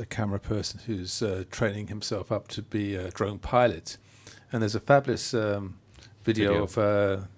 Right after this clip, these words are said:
Speaker 1: that, uh, adventure cyclist cycling through the ridges of, uh, the Isle of Skye on his bicycle, and it's just done by a drone,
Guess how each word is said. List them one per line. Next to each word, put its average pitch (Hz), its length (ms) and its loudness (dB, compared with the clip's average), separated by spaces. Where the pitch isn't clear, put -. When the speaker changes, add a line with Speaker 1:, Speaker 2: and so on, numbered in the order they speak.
Speaker 1:
that, - 460 -4
uh, 101 580 -2
adventure 104 300 -4
cyclist 107 560 -2
cycling 107 320 0
through 113 220 -4
the 107 100 -6
ridges 101 440 -6
of, 101 220 -8
uh, 98 240 -2
the 107 80 0
Isle 101 100 4
of 98 60 -2
Skye 120 440 2
on 95 100 -6
his 95 120 -10
bicycle, 110 640 -2
and 120 100 -8
it's - 80 -8
just - 240 -8
done 113 220 -4
by 104 240 -2
a 104 180 -10
drone, 104 480 -2